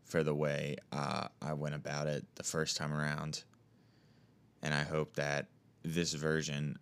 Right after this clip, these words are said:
um, did it better. Uh, in a hundred percent honesty, I like it a lot.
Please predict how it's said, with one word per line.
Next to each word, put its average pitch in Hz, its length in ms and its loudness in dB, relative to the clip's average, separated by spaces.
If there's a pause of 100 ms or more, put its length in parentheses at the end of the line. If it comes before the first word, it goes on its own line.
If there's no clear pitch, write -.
um, - 440 -6
did 87 160 4
it 71 100 0
better. 85 440 6 (1160)
Uh, 92 200 4
in 85 120 4
a 80 60 0
hundred 101 160 8
percent 90 260 6
honesty, 92 640 6 (1500)
I 85 80 6
like 85 300 6
it 90 260 4
a 73 80 0
lot. 80 400 4